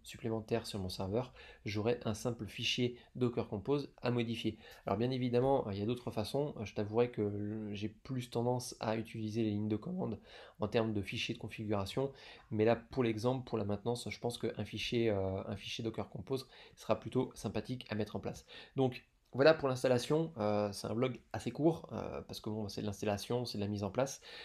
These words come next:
Euh, mais dans le prochain vlog, ce que l'on va mettre en place, c'est justement l'installation de notre reverse proxy,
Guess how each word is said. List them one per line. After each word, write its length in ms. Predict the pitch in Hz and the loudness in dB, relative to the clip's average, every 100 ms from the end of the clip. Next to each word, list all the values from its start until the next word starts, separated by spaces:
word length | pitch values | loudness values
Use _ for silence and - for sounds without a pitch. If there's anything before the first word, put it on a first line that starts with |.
| - - | -12 -2
Euh, 120 | 113 | 0
mais 220 | 113 135 123 | 2 2 0
dans 240 | 113 135 | 0 0
le 120 | 143 | 2
prochain 280 | 120 127 123 | 0 -2 -2
vlog, 240 | 107 127 135 | 2 2 0
ce 80 | |
que 80 | - | -4
l'on 80 | 110 | 0
va 100 | 104 | 2
mettre 220 | 120 117 | 2 0
en 60 | 107 | -4
place, 360 | 110 131 - | -2 -2 -4
c'est 180 | 95 123 | -6 -6
justement 380 | 113 107 110 120 | -6 -4 -2 0
l'installation 640 | 127 117 117 110 107 - | 2 0 0 0 0 -2
de 80 | 135 | -2
notre 280 | 110 113 117 | 0 0 -2
reverse 340 | 104 120 127 | -2 -2 -2
proxy, 420 | - 110 - 127 | -2 -4 -2 -4